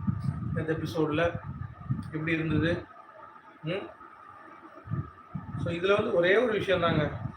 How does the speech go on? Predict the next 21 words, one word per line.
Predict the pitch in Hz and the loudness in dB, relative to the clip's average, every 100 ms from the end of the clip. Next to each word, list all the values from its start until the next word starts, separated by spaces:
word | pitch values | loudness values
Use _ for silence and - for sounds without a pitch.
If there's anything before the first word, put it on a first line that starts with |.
| - - | -16 -6
இந்த | 151 | -4
ப்ரோமோல | 156 165 170 151 | 0 4 4 4
பார்க்கும்போது, | 151 143 143 147 139 - - - - | 2 2 0 -2 -2 -8 -20 -20 -20
சரியா? | - - 131 143 139 - - - - - | -18 -4 4 4 2 -8 -20 -20 -4 2
ஒரே | 143 | 6
ஒரு | 170 | 6
விஷயம் | 160 - - | 4 4 2
தான். | 135 - - - - - - - - - - | 2 0 0 0 0 2 2 -2 -10 -10 -10
அதாவது, | - 123 165 185 269 - - - - - - - - 110 | 0 6 8 8 4 2 -10 -16 -18 -18 -18 -16 -8 0
நாங்க | 143 190 208 202 | 6 6 8 10
வந்து | 185 180 196 247 262 226 196 180 156 151 147 | 10 8 4 4 6 8 8 8 6 6 4
ஷோவா | 170 185 190 | 6 6 8
சனிக்கிழமை | 202 170 185 196 170 | 6 4 4 6 6
மாதிரி | 175 185 | 6 6
பண்றோம் | 160 156 160 | 6 4 6
அப்படின்ற | 160 151 143 135 | 4 4 4 2
மாதிரி | 127 170 175 | 4 6 4
பண்ணிட்டாங்க. | 127 - 147 147 139 131 147 190 165 | 2 -2 -2 -2 2 2 4 2 2
நான் | 135 127 | 2 2
வந்துருச்சு | 156 180 151 | 2 0 0
பாருங்க, | 139 135 123 | -2 0 -2